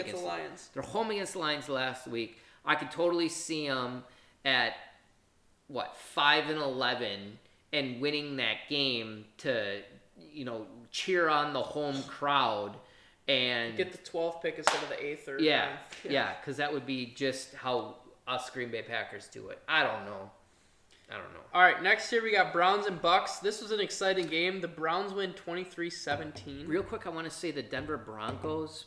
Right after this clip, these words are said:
Speaker 2: being so bad
Speaker 1: Hackett's gone, by the way.
Speaker 2: makes Seattle's pick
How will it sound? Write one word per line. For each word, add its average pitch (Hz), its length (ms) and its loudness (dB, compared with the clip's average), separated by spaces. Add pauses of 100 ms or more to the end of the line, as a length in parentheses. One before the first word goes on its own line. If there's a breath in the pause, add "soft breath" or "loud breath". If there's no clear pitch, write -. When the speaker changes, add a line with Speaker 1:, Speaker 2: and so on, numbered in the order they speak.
Speaker 2:
being 123 200 -4
so 131 300 -4
bad 113 260 -4
Speaker 1:
Hackett's 165 360 4
gone, 127 420 -8
by 117 80 -8
the 117 80 -8
way. 120 220 -10 (100)
Speaker 2:
makes 131 280 -6
Seattle's 123 760 -4
pick - 480 -12